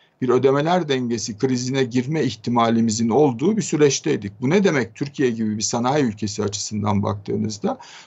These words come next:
Son derece hızlı işsizlikte artış demek.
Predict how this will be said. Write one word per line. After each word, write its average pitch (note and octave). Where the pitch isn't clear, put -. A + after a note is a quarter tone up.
Son F#3+
derece B2
hızlı C#3+
işsizlikte B2+
artış -
demek. -